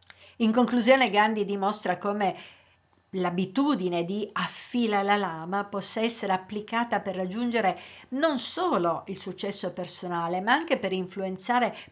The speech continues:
positivamente il mondo circostante. La sua vita è un esempio di come il rinnovamento personale in tutte le sue dimensioni abbia contribuito a una leadership efficace,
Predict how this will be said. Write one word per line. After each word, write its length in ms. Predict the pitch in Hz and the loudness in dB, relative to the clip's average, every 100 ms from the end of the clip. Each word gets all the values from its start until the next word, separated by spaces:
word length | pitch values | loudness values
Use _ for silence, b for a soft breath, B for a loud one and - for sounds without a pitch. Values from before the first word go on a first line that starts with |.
| - | 2
positivamente 1120 | 247 240 233 240 233 247 202 208 220 220 - | 4 4 -2 -4 -2 0 -2 -4 -4 -4 -2
il 260 | 277 269 247 | 0 2 2
mondo 400 | 226 190 208 202 | 0 0 -2 -4
circostante. 1040 | - 170 - 156 - - 113 _ - - _ B B B | -6 -8 -10 -12 -12 -16 -18 _ -20 -20 _ B B B
La 100 | 220 | 0
sua 160 | 220 247 | 4 4
vita 280 | 247 - | 4 2
è 20 | 233 | 2
un 160 | 202 | 2
esempio 500 | 190 196 226 240 233 | -2 0 -2 0 0
di 140 | 180 185 | 0 0
come 320 | 220 220 196 | -2 0 0
il 60 | |
rinnovamento 680 | 185 185 185 185 190 226 220 | 0 -2 -2 -2 -2 -4 -4
personale 760 | - 175 - 175 190 220 220 - | -6 -6 -8 -4 0 0 0 -4
in 420 | 208 196 185 - - | -4 -4 -6 -10 -4
tutte 380 | 302 - - | -4 -4 -6
le 120 | 175 175 | -4 -4
sue 200 | - 220 | -2 -2
dimensioni 960 | 190 170 165 - - 196 202 220 233 B B B B | -2 -6 -8 -8 -4 -2 -2 -4 -8 B B B B
abbia 300 | 247 233 254 | 2 4 2
contribuito 920 | 247 220 240 214 240 254 254 190 - | 2 -2 -2 -4 -2 -2 2 2 2
a 160 | 196 185 | -2 -2
una 200 | 185 180 | 0 0
leadership 640 | 196 240 226 220 - 190 | 0 0 0 -2 -6 -8
efficace, 840 | 180 - 180 208 196 190 - 165 | -8 -8 -6 0 0 0 -6 -10